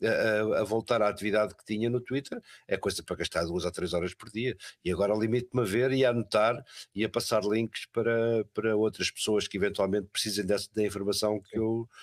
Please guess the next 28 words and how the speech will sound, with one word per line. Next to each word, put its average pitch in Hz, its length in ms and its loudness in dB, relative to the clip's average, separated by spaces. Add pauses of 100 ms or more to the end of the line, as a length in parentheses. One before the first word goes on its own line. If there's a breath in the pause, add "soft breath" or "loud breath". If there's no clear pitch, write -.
(220 loud breath)
na 110 120 2
qual 117 260 2
eu 120 120 2
vou 117 140 0
tropeçando. 120 500 -2 (200 loud breath)
Há 185 200 6
uma 202 180 4
coisa 185 240 4
sagrada 156 460 4
que - 120 -2
eu 151 40 4
não 143 120 2
disse 131 280 -2
aqui, 107 360 -4
que 120 120 -2
é, 107 220 2
que - 180 -6
é 110 80 2
importantíssima. 104 960 -4 (1300 loud breath)
Eu, 147 160 4
eu, 151 400 4
eu 156 80 2
tive 175 180 0
que - 80 -6
me 165 60 6
organizar 131 680 2
com, 107 320 0
com 98 680 0